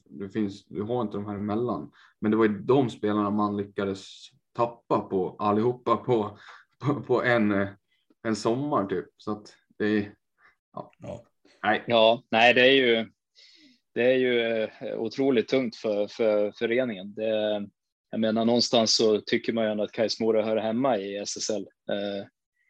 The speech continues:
Speaker 3: med tanke på den maktfaktorn de har varit i så många år i svensk innebandy, liksom, det är ju,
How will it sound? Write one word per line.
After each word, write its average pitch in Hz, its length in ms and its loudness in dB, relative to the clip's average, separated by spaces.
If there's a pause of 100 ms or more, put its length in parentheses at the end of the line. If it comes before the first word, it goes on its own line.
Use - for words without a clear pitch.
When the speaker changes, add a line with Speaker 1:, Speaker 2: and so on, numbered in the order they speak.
(220)
Speaker 3:
med 107 120 -4
tanke 110 320 2
på 120 200 4
den 107 220 4
maktfaktorn 107 600 -2
de 104 160 -2
har 101 80 -4
varit 113 300 4
i - 20 2
så 113 140 -2
många 104 260 -4
år 113 280 4
i 95 60 -4
svensk 104 320 -4
innebandy, 110 500 -2
liksom, 98 380 -10
det 104 120 2
är 107 60 0
ju, 101 340 -2